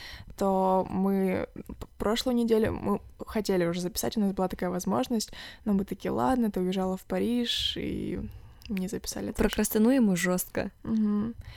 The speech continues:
Speaker 1: Ми постараємося більше не прокрастинувати і
Speaker 2: Точніше, ми не будемо більше прократис-, прокрасти-, прокрастинувати <laughs> у питаннях записування подкасту.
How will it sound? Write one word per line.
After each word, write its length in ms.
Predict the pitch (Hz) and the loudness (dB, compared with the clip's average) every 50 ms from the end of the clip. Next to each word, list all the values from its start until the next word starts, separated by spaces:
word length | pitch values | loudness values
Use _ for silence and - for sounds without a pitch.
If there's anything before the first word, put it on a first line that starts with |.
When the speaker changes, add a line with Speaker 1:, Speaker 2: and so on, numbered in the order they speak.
| - - - - | -18 -20 -8 -2
Speaker 1:
Ми 80 | - 247 | 0 2
постараємося 640 | 240 - - - 214 214 220 226 233 226 - 214 196 | 8 8 8 8 8 6 4 4 4 4 2 0 2
більше 360 | 202 196 202 202 - - 202 | 2 2 2 2 0 0 0
не 140 | 196 208 214 | 2 2 2
прокрастинувати 920 | - 170 165 - 190 196 - - 190 190 226 269 285 254 214 202 - - - - | 0 -2 -4 -4 -2 -2 0 0 2 2 2 2 2 0 0 -2 -4 -8 -10 -6
і 240 | - 190 190 190 190 | -4 -2 0 2 4
Speaker 2:
Точніше, 360 | 202 226 - 226 226 - - 214 | 4 6 6 6 6 6 6 6
ми 120 | 214 220 | 8 10
не 120 | 226 247 | 10 8
будемо 260 | 233 208 190 180 175 170 | 8 6 4 4 2 2
більше 200 | 175 - - 185 | 0 -2 -4 -6
прократис-, 560 | - - 180 - - 185 - - 196 - - - - - - - | -6 -6 -4 -4 -4 -8 -8 -6 -8 -8 -8 -10 -14 -12 -2 4
прокрасти-, 800 | 220 208 214 220 214 - 220 214 202 196 - - - - 214 - - - - | 6 6 6 6 6 4 2 2 4 4 2 2 2 2 0 0 -2 -8 -6
прокрастинувати 1300 | - - 220 247 269 262 - - 226 233 - - - 254 233 220 208 202 214 247 311 - - 208 240 220 - - 262 - - - | 0 2 4 4 4 2 2 2 2 2 2 4 6 8 8 8 8 8 8 6 6 6 6 6 6 6 4 2 0 -2 -2 -2
<laughs> 280 | 339 392 359 294 - | -2 0 0 0 2
у 80 | - 220 | 2 10
питаннях 400 | - - - 196 196 190 190 185 | 12 12 12 12 10 6 4 4
записування 560 | 196 190 - - 180 - - 190 190 190 185 | 2 0 0 0 0 0 2 2 2 2 2
подкасту. 520 | - - - - - 156 165 - - - | 0 -2 -4 -4 -4 -4 -4 -6 -8 -10